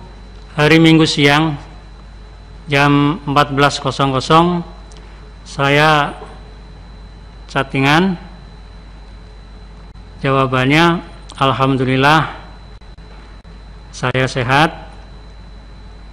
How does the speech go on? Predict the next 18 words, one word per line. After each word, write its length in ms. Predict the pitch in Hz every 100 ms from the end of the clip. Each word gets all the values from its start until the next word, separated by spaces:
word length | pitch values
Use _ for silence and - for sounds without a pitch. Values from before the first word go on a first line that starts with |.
| - - -
saya 240 | 135 139
belum 320 | 147 139 143
bisa 160 | 135 120 131
pulang, 240 | 131 135
Bi, 320 | 135 156 170 - - - - - -
kurang 240 | 135 127
tahu 320 | 127 127 147 139
kapan 320 | 117 139 135
pulangnya." 640 | 127 120 117 120 113 110 - - - - - - - -
Habis 320 | - 135 131
itu 400 | 139 143 170 175 196 - - - - - -
saya 240 | - 135
nggak 200 | 151 143
berhubungan 380 | 123 127 127 127
lagi, 200 | 123 120
Pak. 220 | 120 107 - - - - - - - - - - - - - - - - - - -
Tahu-tahu 800 | 139 143 131 135 170 190 196 - - - - - - - - - - - - - - - - - -
hari 720 | 151 151 160 160 156 147 151